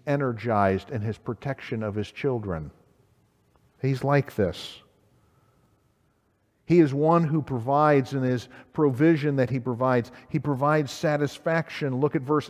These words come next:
eight. "They shall be abundantly satisfied with the fatness of thine house."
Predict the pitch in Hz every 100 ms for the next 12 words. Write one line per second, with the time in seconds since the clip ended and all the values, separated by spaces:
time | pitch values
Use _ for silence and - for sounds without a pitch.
0 | - 165 160 120 151 151 160 147 139 131
1 | 113 101 165 214 220 185 175 170 135 131
2 | 113 92 - - - 131 123 117 - 117
3 | 107 104 - - - 135 - 135 - -
4 | 196 208 190 165 160 143 151 147 139 156
5 | 147 113 - - -